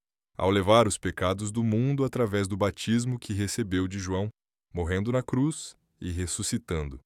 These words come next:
Mateus capítulo três, versículos treze a dezessete,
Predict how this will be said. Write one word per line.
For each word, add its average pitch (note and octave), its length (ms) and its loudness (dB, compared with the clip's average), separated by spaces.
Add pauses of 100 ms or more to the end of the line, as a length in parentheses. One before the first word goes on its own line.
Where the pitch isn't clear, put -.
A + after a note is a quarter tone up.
(760)
Mateus B2+ 300 0
capítulo D3 400 0
três, G2+ 420 2
versículos F2 720 -4
treze C#3 460 4
a C#3 60 4
dezessete, A#2+ 800 -2